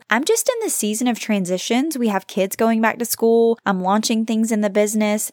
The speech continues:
The podcast is continuing to do well, so that's kind of in maintenance mode. But there's a lot of things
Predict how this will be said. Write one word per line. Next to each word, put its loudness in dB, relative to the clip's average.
The -2
podcast 0
is -2
continuing -2
to 0
do 2
well, 4
so -8
that's -2
kind -4
of -4
in -2
maintenance -2
mode. 2
But -4
there's 2
a 4
lot 0
of -2
things -4